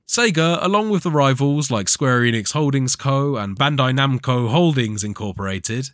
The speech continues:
previously advocated using blockchain-based technology it believes can boost the appeal of its titles.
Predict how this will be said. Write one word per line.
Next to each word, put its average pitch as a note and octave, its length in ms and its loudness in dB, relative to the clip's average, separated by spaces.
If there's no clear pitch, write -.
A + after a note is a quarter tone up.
previously A#3 500 2
advocated E3+ 760 0
using C#3+ 360 2
blockchain-based F3 720 0
technology F3 720 0
it - 200 -6
believes A#2 540 -4
can D3 160 0
boost C#3 320 -2
the C3 120 0
appeal D#3+ 340 2
of D3 100 -2
its F3 160 -6
titles. B2+ 600 -4